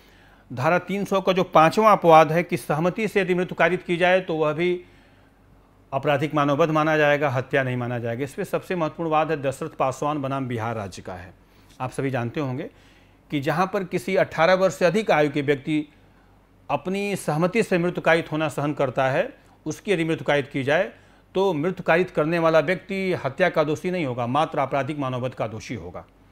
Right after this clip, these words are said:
यह दशरथ पासवान बनाम बिहार राज्य की केस में दशरथ पासवान जो अपीलार्थी अभियुक्त है, वह कक्षा दसवीं में तीन बार लगातार फेल हो जाता है, जबकि उसकी पत्नी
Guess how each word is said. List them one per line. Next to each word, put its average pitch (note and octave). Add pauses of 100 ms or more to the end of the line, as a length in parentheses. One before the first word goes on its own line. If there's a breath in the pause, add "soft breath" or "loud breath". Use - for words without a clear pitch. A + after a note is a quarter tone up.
(680 soft breath)
यह F3
दशरथ D#3
पासवान E3+
बनाम D#3+
बिहार D3
राज्य D#3
की D3
केस C3
में F#3
दशरथ D#3+
पासवान D#3
जो D3+
अपीलार्थी C3
अभियुक्त C#3
है, A2+ (520 loud breath)
वह F#3+ (460)
कक्षा D#3
दसवीं D3+
में D3 (300)
तीन F3+
बार D#3
लगातार D3
फेल D3
हो B2
जाता G#2+
है, F#2 (360 loud breath)
जबकि E3
उसकी D3+
पत्नी C#3+